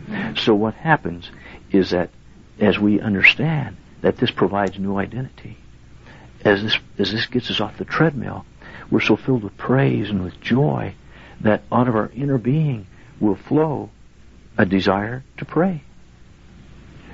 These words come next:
a desire to witness, a desire to discover in the Word what I have, to get to know what I have in the person of Christ.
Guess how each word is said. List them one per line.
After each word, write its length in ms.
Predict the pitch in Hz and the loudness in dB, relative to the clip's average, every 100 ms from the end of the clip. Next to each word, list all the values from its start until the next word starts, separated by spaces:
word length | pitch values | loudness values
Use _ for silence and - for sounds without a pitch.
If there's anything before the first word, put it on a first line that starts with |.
| - - - - - - | -14 -8 -6 -6 -8 4
a 120 | 101 | 6
desire 560 | 95 110 107 113 135 131 | 6 4 4 4 2 0
to 100 | 139 | -2
witness, 600 | 143 175 131 117 - - - - - - - - - - - - | -6 -8 -10 -12 -12 -12 -16 -20 -20 -20 -20 -20 -20 -20 -2 2
a 80 | 98 | 2
desire 640 | 104 98 113 131 127 127 | 2 -2 0 2 0 -2
to 420 | - 117 110 117 - 101 | -2 -2 -2 -4 -12 -6
discover 760 | 98 - - 135 135 98 - - - | 0 2 0 0 0 -2 -4 -10 -2
in 100 | 101 | 0
the 60 | 90 | 2
Word 420 | 107 156 143 117 | 4 4 4 0
what 140 | 104 | -2
I 60 | 101 | -2
have, 420 | 113 156 156 135 - - - - - - - - - - - - - - - - | 0 0 -2 -8 -14 -20 -20 -20 -20 -20 -20 -20 -20 -20 -20 -20 -20 -20 -16 -12
to 80 | |
get 180 | - 117 | -4 -2
to 80 | 98 | 0
know 220 | 101 120 | 2 2
what 200 | 113 107 | 2 0
I 80 | 95 | -2
have 360 | 95 98 98 95 - - | -4 -8 -8 -12 -16 0
in 100 | 95 | 2
the 80 | 92 | 2
person 280 | - - - | 2 0 -2
of 80 | - | -8
Christ. 420 | 107 101 95 | -8 -8 -8